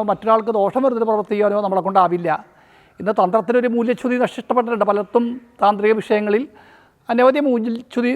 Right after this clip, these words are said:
നഷ്ടപ്പെട്ടൊരവസ്ഥയാണ് കാണുന്നത്. അതോടൊപ്പം എനിക്ക് രണ്ടായിരത്തി ഇരുപത്തി മൂന്നിൽ കൊടകര എന്നൊരു സ്ഥലത്ത്,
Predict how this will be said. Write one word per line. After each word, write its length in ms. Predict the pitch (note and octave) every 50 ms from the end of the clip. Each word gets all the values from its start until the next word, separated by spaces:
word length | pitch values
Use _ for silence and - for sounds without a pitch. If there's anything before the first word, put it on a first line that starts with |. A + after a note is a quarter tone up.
| C#4
നഷ്ടപ്പെട്ടൊരവസ്ഥയാണ് 920 | G#3 - - - A#3 G3 A#3+ A3 G3+ A#3 A3 G#3+ F#3+ - - G#3+ G#3 G#3 G#3+ G3
കാണുന്നത്. 340 | F#3 F#3 F3+ F3 F3+ F3 F3+ _ _ _ - - - - _ _ - F#3
അതോടൊപ്പം 440 | F3+ A3 A#3 A#3 A#3+ G#3+ G3 B3 A#3+ A#3
എനിക്ക് 260 | A3+ G3+ - B3 A#3+ A#3 A#3+ C4+ C4+ - _ _ _ _ _ _ _ - -
രണ്ടായിരത്തി 540 | G3+ G3+ G#3 G#3+ A3 A#3 A#3 A#3+ A3 G3 B3+ B3
ഇരുപത്തി 380 | A#3 A3+ A3+ A3+ - C4 A#3+ A#3+ A#3+ A#3+ B3+ - - _ _ _ _ _ _ _ _ - F#3
മൂന്നിൽ 340 | F#3 G3+ A3 A3+ A#3 A3 D#3+ C3+ C3+ D3+ - - _ _ _ _ _ _ _ _ _ _ - F#3
കൊടകര 360 | G3 F#3+ G3+ G#3 A#3 A#3 A#3 A#3+ B3 B3 C#4 - _ _ _ _ _ - F#3+ F#3
എന്നൊരു 200 | G3+ G#3 A#3 -
സ്ഥലത്ത്, 260 | - G3+ G3 F#3 -